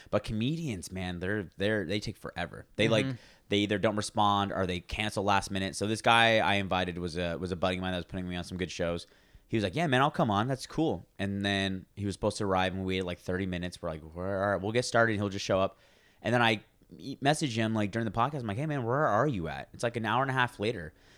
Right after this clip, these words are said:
Speaker 1: And he's like, "Oh, dude, like, I got lost in, like, your area, and my ph-, like, I didn't have a phone, so I was trying to use, like, the navigation, but I couldn't find it, so I just went home." And I'm like, "You didn't think about calling me or messaging me?"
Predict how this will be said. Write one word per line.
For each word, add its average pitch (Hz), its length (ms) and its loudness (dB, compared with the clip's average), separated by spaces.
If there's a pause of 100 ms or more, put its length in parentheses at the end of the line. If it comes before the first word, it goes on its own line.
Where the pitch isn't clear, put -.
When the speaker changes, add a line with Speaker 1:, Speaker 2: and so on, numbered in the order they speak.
Speaker 1:
And 95 80 -4
he's 107 240 0
like, 95 360 -2 (220)
"Oh, 135 280 4
dude, 143 320 4
like, 110 180 2
I 110 60 0
got 131 160 2
lost 123 400 4
in, 117 100 -4
like, 101 240 -4
your 107 180 -2
area, 110 540 4
and 104 180 -2
my 98 140 0
ph-, - 260 -12
like, 98 320 -2
I 104 40 -2
didn't 123 140 2
have 123 100 2
a 110 80 -2
phone, 120 420 0
so 110 120 0
I - 20 6
was 107 100 2
trying 120 200 -2
to 123 40 0
use, 117 140 0
like, 107 160 0
the 107 60 -4
navigation, 107 460 -2
but 101 120 0
I - 20 -2
couldn't 107 240 -4
find 113 220 0
it, 95 80 -6
so 95 120 -2
I 98 100 2
just 107 120 -6
went 98 200 -6
home." 92 260 -2
And - 60 -4
I'm 87 60 -6
like, 80 240 -8 (600)
"You 110 100 0
didn't 113 80 0
think 120 120 0
about 107 140 2
calling 113 260 2
me 123 60 0
or 104 60 0
messaging 98 320 -2
me?" 135 220 -4